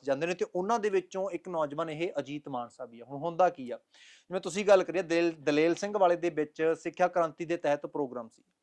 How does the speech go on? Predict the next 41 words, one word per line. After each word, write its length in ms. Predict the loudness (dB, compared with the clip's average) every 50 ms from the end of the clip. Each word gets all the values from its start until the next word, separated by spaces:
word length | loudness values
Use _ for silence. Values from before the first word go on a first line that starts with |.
| _ _ _ -20 -20 -20 _ -6
ਸਿੱਖਿਆ 360 | -2 0 2 6 8 8 8
ਕ੍ਰਾਂਤੀ 300 | 8 8 4 4 4 2
ਦੇ 60 | 2
ਤਹਿਤ 240 | 4 2 2 2 0
ਪ੍ਰੋਗਰਾਮ 460 | -2 -2 0 0 2 2 2 0 0
ਸੀ, 160 | -2 -8 -4
ਤਾਂ 160 | 2 2 2 2 2
ਉੱਥੇ 640 | 2 0 0 0 _ 2 4 4 4 4 2 0 -2 _ _ -2
ਇਹ 60 | -2 2
ਨੌਜਵਾਨ 440 | 4 4 2 2 2 -2 -4 -4
ਵੀ 100 | -4 -6
ਜਾਂਦਾ 300 | -4 -2 -2 0 2 4
ਹੈ, 60 | 4 4
ਨਾਲ 260 | 4 4 4 4 4
ਕੁਛ 200 | 0 -6 -6 -6 -6
ਪੰਜ 160 | -6 -4 -2
ਚਾਰ 240 | 0 0 0 0 0
ਹੋਰ 220 | -2 -4 -4 -4
ਇਹਦੇ 180 | -4 -6 -6 -6
ਨਾਲ 240 | -4 -4 -4 -4
ਬੇਰੁਜ਼ਗਾਰ 560 | -4 -6 -8 -8 -8 -8 -6 -4 -4 -4 -6 -10
ਅਧਿਆਪਕ 380 | -10 -6 -4 -4 -4 -4 _ -16
ਹੁੰਦੇ 260 | -14 -10 -8 -6 -6
ਨੇ, 140 | -6 -8 -10 _ _ _ _ _ _ _ _ _ _ _ _ _ _ _ _ _ -10
ਉੱਥੇ 240 | -10 -4 0 0 2
ਜਾਂਦੇ 300 | 2 2 0 0 0 -2
ਨੇ। 180 | -2 -4 -6 -10 _ _ _ -20 -20 -20 _ _ _ _ _ _ _ -2 4
ਨੌਜਵਾਨ 380 | 6 6 6 6 6 4 4
ਦੀ 80 | 4 2
ਖੁਦ 200 | 2 2 0 2
ਦੀ 140 | 0 -2 -2
ਵੀਡੀਓ 340 | -2 -4 -4 -2 2 4
ਆਈ 200 | 4 4 4 4
ਆ, 160 | 2 2 0 -2 _ _ _ _ _ _ _ 4
ਉਹ 120 | 8 10 10
ਇਹ 60 | 10
ਕਹਿੰਦਾ 280 | 8 6 4 6 6 6
ਕਿ 140 | 6 4
ਜਦੋਂ 520 | 4 6 4 4 4 4 0 0 0 -2 -4 -8 -12 -14
ਸਟੇਜ 400 | -6 0 4 6 6 6 4 2
ਤੋਂ, 420 | _ 0 2 2 2 2 0 -2